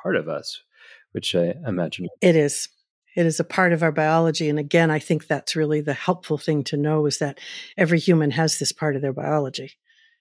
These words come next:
Speaker 2: It's not that I came into the world with that part of my biology. It just didn't get nurtured in the way perhaps it would have in another family environment, but it was just there waiting for the moment when somebody <laughs> would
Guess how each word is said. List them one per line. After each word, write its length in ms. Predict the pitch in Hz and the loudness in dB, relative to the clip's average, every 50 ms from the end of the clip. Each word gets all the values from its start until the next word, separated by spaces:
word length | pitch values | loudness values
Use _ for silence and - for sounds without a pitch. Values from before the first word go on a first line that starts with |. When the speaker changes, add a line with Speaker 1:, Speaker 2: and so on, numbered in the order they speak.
| _ _ - | _ _ -8
Speaker 2:
It's 220 | 170 - - - | -6 -4 -2 2
not 220 | 180 165 165 - - | 2 2 4 4 2
that 180 | 170 151 - - - - - _ _ - | 0 0 0 -6 -18 -20 -20 _ _ -4
I 100 | 180 151 | -4 -4
came 380 | - - - 214 196 185 175 | -2 0 2 4 6 8 8
into 240 | 170 165 151 - 160 | 6 6 4 2 0
the 100 | 156 147 | 0 2
world 300 | 147 196 233 220 175 160 | 6 6 8 6 6 4
with 100 | 170 156 | 2 0
that 200 | - 151 139 - | 0 0 -2 -2
part 200 | - - 156 139 | -2 -2 0 0
of 60 | 147 - | -2 -4
my 120 | 143 151 | -6 -6
biology. 460 | 147 147 143 139 143 143 147 - 156 | -4 -2 -2 0 0 0 0 0 0
It 120 | 151 151 - | 0 0 0
just 180 | 165 - - | -2 0 0
didn't 220 | - 160 175 151 143 | 0 0 0 0 2
get 200 | 160 147 143 147 | 2 0 2 2
nurtured 460 | 143 143 131 - - 147 143 143 147 | 0 0 0 0 -2 -2 0 0 0
in 100 | 143 143 | 0 0
the 80 | 143 139 | 0 0
way 320 | 151 151 147 147 143 147 - - - - - - _ | 2 2 2 2 0 -2 -6 -14 -16 -16 -16 -8 _
perhaps 560 | - 160 151 - 160 143 - - - - - - _ _ | 0 0 2 2 2 0 0 -2 -6 -6 -8 -10 _ _
it 160 | - 185 160 160 | -2 0 2 4
would 120 | 151 151 | 4 4
have 280 | 151 143 135 - - _ _ _ - | 4 4 0 -2 -8 _ _ _ -2
in 160 | 311 190 160 | 0 2 4
another 440 | 151 147 160 160 151 147 143 143 - _ _ _ _ _ - - | 4 4 4 4 4 2 0 0 -2 _ _ _ _ _ -16 -4
family 320 | - - 180 165 156 151 151 | 0 2 4 4 4 2 2
environment, 640 | 151 143 143 139 135 135 139 139 139 160 190 - - - - - - - - - _ | 0 0 -2 -2 -4 -4 -4 -2 -2 -2 -4 -4 -10 -20 -20 -20 -20 -20 -20 -4 _
but 120 | - 180 | 2 2
it 100 | 190 190 | 2 4
was 240 | 202 202 190 175 - | 6 6 6 6 4
just 200 | - 170 - - | 2 2 2 4
there 140 | 190 175 165 | 4 4 4
waiting 520 | 143 139 156 180 196 165 127 139 185 220 - _ _ _ _ _ | 4 4 4 4 6 4 2 0 0 -4 -4 _ _ _ _ _
for 120 | - - 175 | 0 2 4
the 100 | 165 156 | 4 6
moment 380 | 151 156 156 156 156 160 165 | 6 6 6 6 4 4 2
when 140 | 160 160 160 | 2 2 2
somebody 480 | 151 - 180 175 180 175 - 202 180 170 | 4 4 4 6 6 6 6 4 4 4
<laughs> 60 | - | 4
would 220 | 202 196 180 - | 4 2 2 0